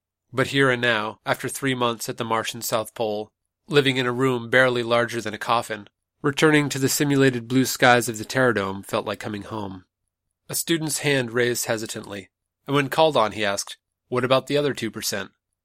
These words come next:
Ray slowed her pace to the crowd to hear the answer, though she already knew it.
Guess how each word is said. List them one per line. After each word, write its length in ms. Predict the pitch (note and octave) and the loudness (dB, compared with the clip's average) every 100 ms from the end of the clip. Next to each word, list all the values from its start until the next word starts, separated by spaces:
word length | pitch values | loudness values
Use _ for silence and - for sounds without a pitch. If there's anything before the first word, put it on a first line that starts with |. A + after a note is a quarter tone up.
| - | -2
Ray 240 | B2 A#2 | 2 2
slowed 320 | A2 - A#2+ A2+ | 2 0 0 -2
her 100 | A#2+ | -2
pace 320 | B2+ A#2+ - | 0 0 -2
to 100 | A2+ | -10
the 100 | G#2 | -10
crowd 360 | - A2 G#2 G2+ | -4 -2 -4 -8
to 80 | |
hear 240 | G#2 A#2 G#2+ | -10 -8 -6
the 140 | G#2 | -6
answer, 460 | G2+ G2+ A2 G#2+ _ - | -8 -8 -12 -14 _ -4
though 140 | B2 | -2
she 180 | A#2+ C3+ | 0 0
already 220 | A#2 G#2+ | -2 -2
knew 220 | G2+ G#2+ | -6 -8
it. 120 | G2 | -10